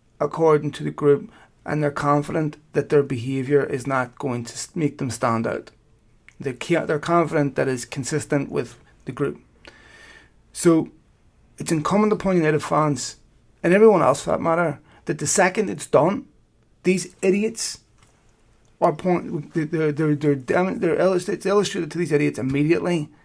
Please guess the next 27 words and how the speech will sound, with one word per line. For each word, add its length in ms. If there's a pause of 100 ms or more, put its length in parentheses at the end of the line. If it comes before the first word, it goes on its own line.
(260)
This 180
is 120
completely 560
unacceptable. 760 (220)
There 160
is 180
no 220
tolerance 500
for 100
this 320 (220)
amongst 380
Manchester 420
United 200
fans. 260
There 80
is 80
no 120
tolerance 320
for 80
this 200
anywhere. 520 (760)
But 240 (1160)
it's 180
something 460
that 300 (1160)
we 280
begin 580